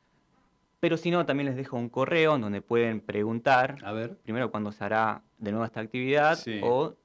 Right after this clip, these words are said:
Speaker 1: si tienen algún recurso que, que les puedan brindar.
Speaker 2: Bien.
Speaker 1: Es consejerí-, consejería arroba undab punto edu punto ar.
Speaker 2: A ver, consejería arroba undab punto edu punto ar.
Speaker 1: Exacto.
Speaker 2: Bien,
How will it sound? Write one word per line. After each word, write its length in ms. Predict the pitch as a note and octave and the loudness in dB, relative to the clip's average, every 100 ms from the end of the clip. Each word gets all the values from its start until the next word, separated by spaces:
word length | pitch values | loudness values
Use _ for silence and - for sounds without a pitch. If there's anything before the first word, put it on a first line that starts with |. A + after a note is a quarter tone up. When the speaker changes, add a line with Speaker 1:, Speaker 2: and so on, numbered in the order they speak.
| _ | _
Speaker 1:
si 120 | - | -12
tienen 220 | G#2+ A#2+ A2 | -6 -4 -2
algún 240 | G#2+ A2+ | -2 -4
recurso 480 | A2 G#2 A2 - A2 | -6 -6 -10 -8 -8
que, 140 | F#2+ | -8
que 180 | F2 - | -10 -12
les 100 | - | -10
puedan 300 | - G#2 G#2 | -4 -2 -2
brindar. 380 | G#2 G2 F#2 F2+ | -4 -4 -6 -8
Speaker 2:
Bien. 320 | G#2 G#2 F#2 - | -8 -8 -10 -10
Speaker 1:
Es 320 | - G#2+ - _ _ _ | -4 -4 -4 _ _ _
consejerí-, 760 | A#2 A#2 A2 - B2 D#3 D3+ - | -6 -4 -8 -6 -4 -4 -6 -6
consejería 680 | A#2+ A#2 B2 A#2+ C#3+ D#3+ | -6 -6 -2 -2 2 2
arroba 360 | D#3+ A2 A#2 A#2+ | 2 -2 -4 -2
undab 360 | G#2+ A2+ C3+ - _ _ - | -2 0 0 -2 _ _ -8
punto 300 | B2 A2+ A2 | -6 -2 0
edu 320 | A#2 B2+ B2+ _ - | 0 -2 -8 _ -6
punto 320 | G#2+ F#2+ F#2 | -6 -2 -4
ar. 180 | E2+ - - | -6 -12 -10
Speaker 2:
A 100 | G2+ | -8
ver, 240 | G#2 - | -8 -6
consejería 760 | - B2 C3 C3+ C#3 F3 F3+ B2+ | -2 -2 -2 0 2 4 2 0
arroba 680 | B2+ D#3+ F#3+ G3 G#3+ G#3+ | -2 0 2 2 2 0
undab 580 | C#3+ B2 B2+ E3+ G#3 G#3+ | -2 -4 -2 0 0 -4
punto 560 | - D3+ D#3 D3 C3+ C3 | -6 -6 -2 2 4 4
edu 320 | D#3 D3+ D3 - | 2 0 -4 -4
punto 480 | B2+ A#2+ G#2+ F2 | -2 -2 -4 -6
ar. 140 | D2 C2+ | -6 -6
Speaker 1:
Exacto. 360 | F#2+ - F2+ - | -6 -6 -10 -10
Speaker 2:
Bien, 340 | F#2+ G#2 E2+ | -8 -8 -8